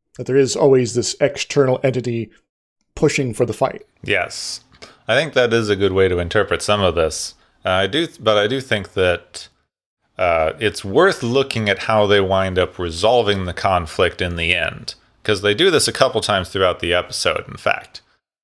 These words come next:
Speaker 1: Mm-hmm.
Speaker 2: And the basic theory seems to be that the person or persons, the side,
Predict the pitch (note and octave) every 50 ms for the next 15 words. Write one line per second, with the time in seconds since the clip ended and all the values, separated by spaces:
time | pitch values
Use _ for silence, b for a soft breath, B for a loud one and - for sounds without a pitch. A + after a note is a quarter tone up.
0 | _ _ _ _ _ _ - B2+ B2 A#2 D#3+ G3 - G#2 G2+ F#2+ F2+ F2 F2 E2+
1 | E2+ E2+ F2 - - - G2+ G#2+ - B2 D3+ F3+ E3+ - F3 - - - - D3
2 | C3+ A#2+ A2 G#2 G#2 A2 A#2 - - - C3 C3+ D#3 D#3 - - - D#3 C3+ A2
3 | G2+ F2+ F2 F2 F2+ F#2 F2+ _ _ _ _ _ _ _ _ _ - G2 F#2 G#2
4 | G2+ F#2+ F2+ - - - - - - _ _ _ - G#2+ F#2 G2+ A2 A2 - -
5 | D3+ F3+ F#3+ F#3+ - - F#3+ F#3 F#3+ G3+ G#3 G3+ G#3+ - C#3+ B2 B2+ B2 B2 -
6 | - B2 A#2+ A2 - - G#2+ G2+ G2+ G2+ G2 F#2 F#2+ F#2+ F2+ - - - - C3
7 | B2+ A#2+ G#2+ F#2+ E2+ E2 D#2+ D#2+ E2 G2